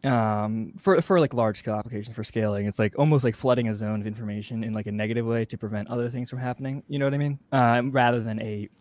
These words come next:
like, a generative sort of, uh, like, re-, like, true A I, like, A G I sort of thing at the moment. Um, so, like, for me, like, like, the way I see things going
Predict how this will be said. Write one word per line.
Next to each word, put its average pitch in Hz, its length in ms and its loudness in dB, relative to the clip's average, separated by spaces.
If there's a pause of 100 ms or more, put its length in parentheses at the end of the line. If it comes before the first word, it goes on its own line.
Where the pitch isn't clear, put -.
like, 120 100 -6
a 104 80 -6
generative 110 680 -2 (340)
sort 113 320 2
of, 98 240 0 (100)
uh, 95 580 -8
like, 120 180 -6
re-, 139 260 2
like, 127 160 2
true 127 300 0
A 110 140 -2
I, 104 260 -4
like, 101 180 -10
A 123 80 -6
G 110 160 -8
I 107 240 -6
sort 123 240 -10
of 113 80 -8
thing 123 240 -6
at 113 80 -2
the 117 80 -2
moment. 113 320 0 (600)
Um, 127 180 4
so, 143 80 2
like, 147 180 2
for 165 160 0
me, 180 220 6
like, 147 200 4
like, 131 180 -2
the 143 100 -2
way 160 160 2
I 135 140 2
see 131 200 -6
things 117 240 -8
going 107 480 -4